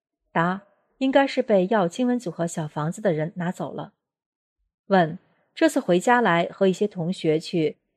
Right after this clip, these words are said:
战争博物馆参观，回来就说了奇怪的事。孩子文静，很少关注武力知识，但在博物馆却对一些武器的知识了如指掌，尤其对飞机。还和同学说他二战时死在海里，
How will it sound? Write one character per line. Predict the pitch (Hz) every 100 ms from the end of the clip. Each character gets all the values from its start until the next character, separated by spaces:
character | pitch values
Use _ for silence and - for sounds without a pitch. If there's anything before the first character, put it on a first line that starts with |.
| _
战 | - 240
争 | 226 254 254
博 | 175
物 | 175
馆 | 147 160
参 | 202 196
观， | 214 214 220 _ _
回 | - 262
来 | 277
就 | 262
说 | 220 269
了 | 240
奇 | - 190
怪 | 269 247
的 | 160
事。 | 151 - - _ _ _ _ _
孩 | - 220
子 | 233 277
文 | 185 196
静， | - 220 156 _ _
很 | - 240 302
少 | 277 190
关 | 175 262 277
注 | 269 185 - - _ _
武 | 180 156
力 | 185 202
知 | - 180
识， | 185 165 - _ _ _ _
但 | 233 220
在 | 226 196
博 | - 190
物 | 196
馆 | 180 143 - - _ _
却 | - 311
对 | 311
一 | 262
些 | - 262 262
武 | 180 165
器 | - 269
的 | 202
知 | - 254
识 | 262 196
了 | - 156
如 | 208
指 | 208 220
掌， | 208 151 - _
尤 | 180
其 | 190 214
对 | 180
飞 | - 202
机。 | 202 208 - _ _ _ _
还 | - 190
和 | 196
同 | 185 170
学 | 180
说 | 175 185 175 -
他 | 208
二 | - 240
战 | 196 226
时 | 185 170 165
死 | - 156
在 | 165
海 | 170 165 175
里， | 170